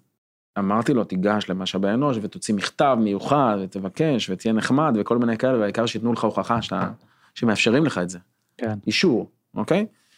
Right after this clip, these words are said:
Speaker 1: ואחרי שיש אישור מהמעסיק, אז הכל בסדר.
Speaker 2: אז בעצם היום, אה,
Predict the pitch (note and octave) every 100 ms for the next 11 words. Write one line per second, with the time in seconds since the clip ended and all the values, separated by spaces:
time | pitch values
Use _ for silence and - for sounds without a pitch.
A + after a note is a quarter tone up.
0 | _ _ _ A2+ B2+ C3 A#2 A2+ C3 A2+
1 | G#2+ G#2 - - G#2 G#2 G2+ F#2 F2+ F2+
2 | F2+ - - - - - - - _ -
3 | A2 C#3+ D3 D3+ C3+ C#3 C#3+ C3+